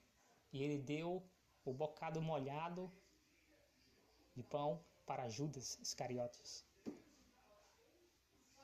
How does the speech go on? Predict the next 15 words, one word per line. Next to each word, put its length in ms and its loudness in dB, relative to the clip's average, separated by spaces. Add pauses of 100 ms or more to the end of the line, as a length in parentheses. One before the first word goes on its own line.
(280)
Judas 300 -2
Iscariotes 520 2
pegou 600 0 (560)
o 100 -2
bocado 520 0
molhado 400 2
de 80 -4
pão. 360 -2 (640)
E 100 -2
Jesus 420 2
disse 600 -2 (1120)
para 240 4
Judas 420 4
Iscariote, 840 0 (800)
"Aquilo 1040 2